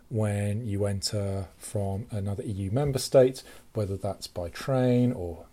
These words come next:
ferry or by plane. Um, all of those things still apply. So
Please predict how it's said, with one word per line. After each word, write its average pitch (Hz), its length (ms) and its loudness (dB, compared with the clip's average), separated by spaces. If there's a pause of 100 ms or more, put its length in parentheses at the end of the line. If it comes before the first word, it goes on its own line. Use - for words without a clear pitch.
(100)
ferry 120 640 4
or 92 340 -6
by 85 140 -10
plane. 123 460 0 (720)
Um, 117 300 0 (240)
all 190 120 10
of 185 60 4
those 123 220 4
things 107 180 0
still 113 160 0
apply. - 240 -8
So 147 220 4